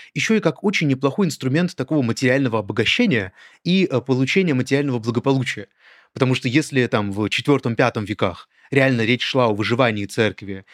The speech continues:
и о её самоутверждении в истории и вообще в,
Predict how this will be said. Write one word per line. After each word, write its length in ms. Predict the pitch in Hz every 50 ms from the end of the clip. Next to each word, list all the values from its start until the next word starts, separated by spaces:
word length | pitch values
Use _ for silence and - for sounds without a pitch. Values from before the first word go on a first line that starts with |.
| - - -
и 220 | 135 123 113 117 -
о 300 | - 120 117 113 113 113
её 220 | 110 113 117 110
самоутверждении 760 | - - 117 113 117 110 113 113 - 110 202 247 226 170 123
в 80 | 107 110
истории 540 | - - - 131 113 104 95 90 87 95 - _ _
и 240 | - 110 104 101 104
вообще 300 | 95 110 107 - - 110
в, 260 | 98 101 110 104 95